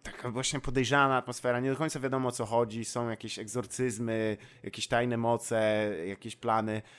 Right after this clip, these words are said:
ale potem właśnie wjechał już, e, stary Bob, e, p-, ludzie muszą ginąć bez powodu, people got to die.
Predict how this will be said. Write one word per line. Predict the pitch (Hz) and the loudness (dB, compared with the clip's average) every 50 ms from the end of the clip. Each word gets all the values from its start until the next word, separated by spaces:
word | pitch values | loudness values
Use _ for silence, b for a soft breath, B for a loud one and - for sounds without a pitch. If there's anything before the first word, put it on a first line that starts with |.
| B B B B | B B B B
ale | - - - 170 | -8 -2 -2 -2
potem | - - 151 147 151 135 127 | 2 2 2 2 2 0 0
właśnie | 104 127 117 - - 117 | 2 0 0 0 -2 -2
wjechał | 92 120 123 123 117 110 107 | 2 2 2 4 4 2 0
już, | 104 95 - - - 95 | 0 -2 -6 -10 -8 -6
e, | 101 98 95 92 92 90 | -4 -2 -2 -2 -2 -4
stary | - - - 117 117 113 107 | -4 -2 2 2 4 4 2
Bob, | 98 101 107 110 110 - - b b b b b b | 2 4 4 4 4 0 -10 b b b b b b
e, | - 104 110 110 107 | 0 4 4 4 4
p-, | - - 113 | 2 -2 -10
ludzie | 110 113 120 131 127 113 127 123 | -6 0 2 2 4 6 4 4
muszą | 123 120 - 123 117 | 4 4 2 2 0
ginąć | 110 113 120 110 104 101 87 | 2 2 2 2 2 0 0
bez | 92 101 - | -2 -4 -4
powodu, | - 107 101 98 104 104 98 98 107 95 | -2 -4 0 2 4 2 2 2 -2 2
people | - 143 147 - - 127 | 4 4 4 4 4 0
got | 113 170 175 160 - - - - | 4 4 4 4 4 -2 -12 -12
to | - | -4
die. | - 196 170 120 71 | 4 6 6 6 6